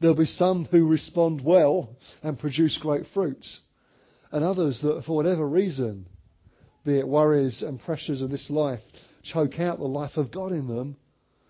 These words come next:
what the Holy Spirit is doing, whatever it might be, they end up not following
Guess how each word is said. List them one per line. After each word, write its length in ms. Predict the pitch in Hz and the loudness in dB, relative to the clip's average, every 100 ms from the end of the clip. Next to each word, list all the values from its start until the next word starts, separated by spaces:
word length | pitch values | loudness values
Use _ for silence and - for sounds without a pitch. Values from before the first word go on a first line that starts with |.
| _ _ _ _ - | _ _ _ _ -12
what 180 | 143 147 | -10 -8
the 60 | |
Holy 240 | 127 151 135 | -6 -6 -8
Spirit 400 | - 156 147 123 | -10 -10 -8 -10
is 100 | 110 | -10
doing, 300 | 175 160 147 | -4 -4 -4
whatever 320 | 156 165 160 | -6 -6 -6
it 40 | |
might 300 | 151 156 143 | -8 -10 -8
be, 300 | 180 165 147 | -2 0 0
they 340 | 143 151 156 175 | 0 -2 -4 -6
end 160 | 180 | -6
up 140 | 175 - | -6 -6
not 320 | 185 233 - | -8 -8 -10
following 460 | 160 131 120 113 | -10 -8 -6 -8